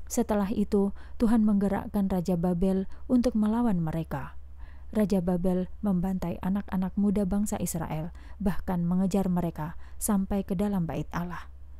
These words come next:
Ia tidak menaruh belas kasihan kepada mereka, bahkan gadis-gadis remaja dan orang-orang yang sudah tua sekalipun ditumpasnya.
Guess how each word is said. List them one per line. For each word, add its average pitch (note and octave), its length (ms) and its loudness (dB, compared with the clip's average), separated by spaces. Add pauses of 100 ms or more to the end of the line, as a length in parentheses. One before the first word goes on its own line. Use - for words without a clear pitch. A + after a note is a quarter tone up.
(260)
Ia A#3+ 240 6
tidak A3 320 0
menaruh F3+ 480 2
belas F#3 240 4
kasihan F3+ 480 0
kepada F3+ 320 0
mereka, D#3+ 560 -2 (400)
bahkan F#3 400 4
gadis-gadis G#3 640 2
remaja F3 560 0 (240)
dan A3 240 4
orang-orang B3 640 2
yang A#3 80 4
sudah B3 320 2
tua F#3 240 2
sekalipun F#3 640 0 (160)
ditumpasnya. F3 720 0